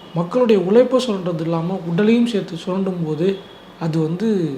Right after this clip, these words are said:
ரொம்ப வந்து என்ன சொல்றது, ரொம்ப ஒரு அராஜகமான கீழ்த்தரமான ஒரு செயல். அந்த சிந்தனையே ரொம்ப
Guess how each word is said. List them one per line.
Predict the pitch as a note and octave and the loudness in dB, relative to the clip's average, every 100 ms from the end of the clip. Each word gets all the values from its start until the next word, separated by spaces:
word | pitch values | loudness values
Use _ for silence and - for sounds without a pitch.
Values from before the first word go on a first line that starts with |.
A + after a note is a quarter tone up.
| B2+ - | -12 -10
ரொம்ப | E3 F#3 G3+ G3+ | -6 -4 -2 -2
வந்து | E3 D#3+ E3 D#3+ | -2 -4 -4 -4
என்ன | E3 | -6
சொல்றது, | E3 C#3+ C3 C3 - - - - - - - | -8 -10 -10 -14 -18 -20 -20 -20 -20 -20 -14
ரொம்ப | F#3+ G3+ G#3 | -8 -4 -2
ஒரு | F#3 | -2
அராஜகமான | D3 F#3 F#3+ G3 F#3 F3 F#3+ F#3 | -2 0 0 -2 -4 -4 -6 -6
கீழ்த்தரமான | - A#3 A#3 G3 G3 | 0 2 2 0 -2
ஒரு | F#3 E3 | -4 -6
செயல். | E3+ F3+ G3 - - - - | -4 -4 -4 -8 -20 -18 -12
அந்த | D3+ | -8
சிந்தனையே | E3 G#3 B3 A#3+ A#3+ | 0 4 6 6 4
ரொம்ப | G3 | 4